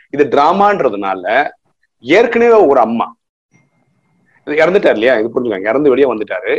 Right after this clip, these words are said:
இவர் உடம்புக்குள்ள போக பாக்குறாரு, முடியல. அதுக்கப்புறம் நம்ம இந்த வீட்டுக்காரங்க வந்து அவங்கவங்க சடங்குக்கு ஏத்த மாதிரி அதை எரிக்கிறாங்க, புதைக்கிறாங்க அந்த உடலை. அதெல்லாம் வேடிக்கை பார்க்க முடியும் இந்த ஆத்மாவால.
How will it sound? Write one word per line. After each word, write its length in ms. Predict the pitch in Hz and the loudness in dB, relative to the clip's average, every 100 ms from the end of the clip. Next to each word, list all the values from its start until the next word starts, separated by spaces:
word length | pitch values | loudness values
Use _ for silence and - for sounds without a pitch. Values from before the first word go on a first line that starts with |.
| - | -6
இவர் 160 | 117 117 | -8 -4
உடம்புக்குள்ள 360 | 143 135 120 | -4 -4 -6
போக 140 | - 135 | -4 -4
பாக்குறாரு, 400 | 98 98 98 127 113 | -4 -6 -6 -6 -8
முடியல. 340 | 113 127 95 117 - _ _ _ - | -12 -12 -8 -8 -8 _ _ _ -6
அதுக்கப்புறம் 420 | 131 147 143 165 | -2 0 0 0
நம்ம 140 | 143 143 | 0 0
இந்த 140 | 127 | 0
வீட்டுக்காரங்க 480 | 143 151 127 113 110 | 0 0 0 0 -2
வந்து 100 | 165 | 0
அவங்கவங்க 320 | 156 143 139 127 | 0 0 0 -2
சடங்குக்கு 460 | - 131 151 135 | 0 0 0 0
ஏத்த 120 | 110 | -4
மாதிரி 180 | 151 143 | -8 -6
அதை 40 | 117 | -6
எரிக்கிறாங்க, 420 | 131 135 123 143 | -6 -4 -4 -6
புதைக்கிறாங்க 460 | - 127 117 101 | -8 -10 -8 -10
அந்த 120 | 92 98 | -12 -12
உடலை. 240 | 117 104 | -10 -6
அதெல்லாம் 320 | 101 131 165 | -4 -2 -4
வேடிக்கை 260 | 160 165 156 | -6 -8 -6
பார்க்க 180 | 120 117 | -6 -6
முடியும் 200 | 98 98 | -18 -10
இந்த 80 | 101 | -12
ஆத்மாவால. 340 | - 98 | -10 -14